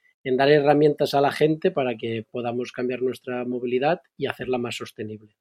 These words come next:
Y desde el principio nuestra,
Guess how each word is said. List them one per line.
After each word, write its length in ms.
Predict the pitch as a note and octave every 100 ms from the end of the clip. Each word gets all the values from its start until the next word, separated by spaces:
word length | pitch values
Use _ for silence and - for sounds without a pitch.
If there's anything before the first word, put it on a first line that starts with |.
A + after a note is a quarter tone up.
| _ _ _ _ _ _ -
Y 100 | D3
desde 220 | C3+ C#3
el 40 |
principio 560 | C#3+ C#3 - C#3+ E3 E3
nuestra, 720 | D#3 C3 - C3+ B2+ B2